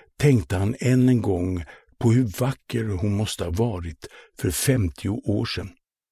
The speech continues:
När han började lyssna på henne igen hörde han att hon sa: "Jag hade turen att få växa upp i ett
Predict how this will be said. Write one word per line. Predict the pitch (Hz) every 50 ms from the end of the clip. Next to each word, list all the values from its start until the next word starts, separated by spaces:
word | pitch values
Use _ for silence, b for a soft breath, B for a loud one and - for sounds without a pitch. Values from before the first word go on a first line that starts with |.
| _ _ _ _ _ _ _ _ _ _ _ _ _ _ _ _ _ _ _ _ _ _ -
När | 110
han | 110 110
började | 104 113 113 107 107
lyssna | 110 123 113 - - - 110 110
på | - 110 104 104
henne | 101 98 98 98
igen | 95 90 98 104 113 117 123 131 127 - B B B B B
hörde | - 147 147 127 104 98 107 98
han | 101 104 107 110 110 113 110 - B B B B
att | - - - -
hon | - 165 151
sa: | - - 107 101 101 104 101 - - _ _ _ _ _ _ _ _ _ _ _ _ _ _ _ -
"Jag | - 117 135
hade | 143 147 143 151 -
turen | - - 143 139 139 143 127 127 127 123
att | 113 -
få | - 127
växa | 117 107 123 113 - - - 131
upp | 135 113 98 - _ -
i | 107 104 110
ett | 104 - -